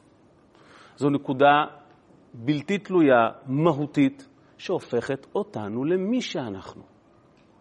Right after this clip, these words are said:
וכשאלוקים סופר, הוא בעצם מפנה אצבע אל הנקודה הזו. כי אם הקדוש ברוך הוא לא יתייחס לנקודה הזו, הוא לא יוכל לספור, כי אנחנו בעצם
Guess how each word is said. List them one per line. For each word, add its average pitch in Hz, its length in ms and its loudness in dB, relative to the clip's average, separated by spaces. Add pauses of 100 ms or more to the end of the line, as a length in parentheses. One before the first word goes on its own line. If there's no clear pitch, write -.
(600)
וכשאלוקים 139 480 0
סופר, 190 320 -2
הוא 170 140 2
בעצם 170 260 2
מפנה 170 240 -2 (120)
אצבע 202 380 0
אל 151 120 -2
הנקודה 127 580 0 (340)
הזו. 113 260 -6 (1000)
כי 208 120 -2
אם 254 80 4
הקדוש 220 320 4
ברוך 190 300 2
הוא 151 220 -2
לא 156 220 2
יתייחס 170 380 -2
לנקודה 123 460 2
הזו, 110 340 -2
הוא 139 120 -2
לא 127 80 0
יוכל 180 240 -2
לספור, 165 720 -2
כי 127 80 -2
אנחנו 127 380 0
בעצם 143 300 2